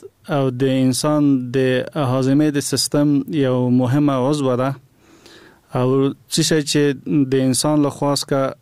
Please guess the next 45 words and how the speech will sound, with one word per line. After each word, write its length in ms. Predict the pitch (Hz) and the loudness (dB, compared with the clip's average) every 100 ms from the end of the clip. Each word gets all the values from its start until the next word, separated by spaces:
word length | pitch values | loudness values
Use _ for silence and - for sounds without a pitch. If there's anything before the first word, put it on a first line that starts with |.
| - - | -20 -12
خوړل 380 | - 131 127 | -4 0 0
کېږي 340 | 123 151 147 143 | 0 0 2 2
یا 80 | 131 | 2
څښل 300 | - - 127 | -2 -2 -2
کېږي، 380 | 123 147 143 139 - | 0 0 2 0 0
په 80 | |
اول 240 | 127 131 143 | -2 0 -2
قدم 380 | - 135 139 139 | -2 0 0 0
کې 460 | 147 143 143 - - - | 0 0 -2 -6 -12 -4
کله 160 | 135 | -2
چې 160 | 127 - 131 | 0 0 0
د 200 | 120 127 | 0 -2
خولې 280 | 123 135 139 | -2 0 2
نه 100 | 139 | 2
تیریږي، 440 | 131 135 139 135 131 | 0 0 0 2 2
معدې 320 | 120 117 131 | 2 0 -2
ته 120 | 127 | -2
رسیږي. 460 | 113 - 120 113 113 - - - - - - 139 | -4 -2 -2 -2 -4 -8 -20 -20 -20 -20 -6 0
نو 180 | 139 | 2
ټول 340 | 139 165 175 165 | 2 0 2 2
غذایي 400 | 143 135 135 156 | 0 0 2 2
مواد 320 | 151 147 151 | 2 2 -2
چې 120 | - | -4
کله 220 | - 147 | -4 0
معدې 280 | 143 139 143 | 2 2 0
ته 140 | 143 143 | 0 -2
رسیږي، 380 | 135 - 147 143 | -2 -2 0 0
د 100 | 131 | 2
معدې 300 | 127 127 127 | 2 2 0
عمده 520 | 143 135 127 127 147 | 0 2 2 2 2
یوه 160 | 156 147 | 2 2
وظیفه 420 | 143 131 127 143 | 0 -2 -4 -2
ده 240 | 143 139 123 | 0 0 -2
چې 40 | - | -2
ټول 140 | 147 | 0
غذایي 320 | 135 123 131 | 0 0 2
مواد 380 | 143 135 139 139 135 139 131 | 2 2 0 -2 -6 -10 -4
د 40 | 135 113 | -2 -2
هضم 560 | 139 147 143 143 147 139 | -2 -2 0 0 2 0
او 200 | 135 123 | 0 -2
جذب 340 | 127 135 135 | 0 0 0
وظیفه 380 | 123 117 117 131 | -2 -2 -2 -4
په 160 | 127 117 | -4 -2
غاړه 200 | 123 120 | 0 0
لري. 240 | 113 113 | -2 -4